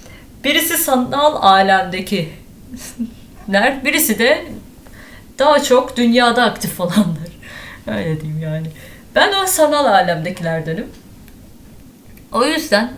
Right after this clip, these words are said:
o tarz insanlardan çok görmedim. Hatta onlar farkındadır ya bunların kötü olduğunu, yani sigaranın, alkolün bunların kötü olduğunu farkındadır ki çok iyi. Ya farkında olun.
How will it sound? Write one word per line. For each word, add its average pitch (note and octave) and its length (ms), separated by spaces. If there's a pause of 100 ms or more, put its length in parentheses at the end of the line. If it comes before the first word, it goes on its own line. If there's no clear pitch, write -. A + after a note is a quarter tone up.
o C4 80
tarz G#3+ 260
insanlardan A3+ 560
çok - 260
görmedim. G3 320
Hatta G#3+ 240
onlar C4+ 360 (200)
farkındadır G3+ 680
ya D#3 200
bunların E3 300
kötü F#3+ 240
olduğunu, D#3 480
yani D3 300
sigaranın, D3+ 520
alkolün D#3 540
bunların E3+ 260
kötü G3+ 220
olduğunu G3 300
farkındadır G3+ 640
ki - 160
çok - 240
iyi. C#3+ 140
Ya E3 120
farkında F#3 500
olun. F#3 300